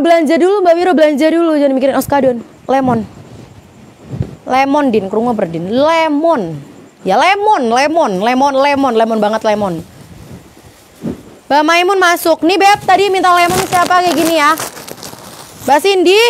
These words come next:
nih. Dari sembilan puluh promo delapan lima, mau lemon. Tan. Dari sembilan puluh promo delapan lima, mau lemon, Mbak Cindy. Dari sembilan puluh promo delapan lima, mau nggak, Mbak Cindy? Mbak Cindy, au.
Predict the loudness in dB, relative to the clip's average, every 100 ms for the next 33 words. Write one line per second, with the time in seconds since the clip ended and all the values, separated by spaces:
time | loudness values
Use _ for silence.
0 | 2 0 0 -2 -8 -20 -20 -20 -2 0
1 | 0 0 2 2 0 0 0 0 4 4
2 | 4 4 2 2 4 4 2 2 0 2
3 | 2 2 2 0 0 -4 -6 -12 -20 -20
4 | -18 -16 -16 0 2 2 0 -6 -8 -14
5 | -12 -12 -2 0 0 2 2 2 2 0
6 | 2 2 4 4 4 2 2 2 2 4
7 | 4 4 2 0 0 0 -2 0 0 0
8 | -2 -6 -16 -20 -20 -20 -20 -20 _ -20
9 | -20 -20 -20 -20 -20 -10 -2 0 2 2
10 | 2 2 2 2 2 2 2 2 0 0
11 | 0 0 0 2 0 2 0 0 0 0
12 | 2 2 2 -2 -2 -2 0 0 0 -2
13 | -2 -2 -2 0 -2